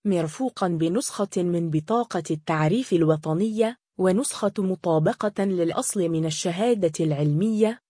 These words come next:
إلى جانب بطاقة أعداد سنة التخرج. وأضاف البلاغ أن ملفات الترشح تودع بمصالح الإدارة الجهوية للصحة بتونس،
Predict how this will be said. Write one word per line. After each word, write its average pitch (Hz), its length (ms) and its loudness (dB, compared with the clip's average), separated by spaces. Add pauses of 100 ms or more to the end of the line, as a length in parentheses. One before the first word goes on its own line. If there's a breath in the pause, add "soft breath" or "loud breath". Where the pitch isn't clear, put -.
(160)
إلى 214 300 4
جانب 180 640 2
بطاقة 220 640 -2
أعداد 202 480 0
سنة 226 380 -2
التخرج. 165 1000 -4 (680)
وأضاف 208 580 2
البلاغ 185 720 0
أن 180 220 0
ملفات 185 680 -2
الترشح 180 720 -2
تودع 175 600 2
بمصالح 160 800 0
الإدارة 180 720 0
الجهوية 165 880 0
للصحة 180 760 -2
بتونس، 247 760 0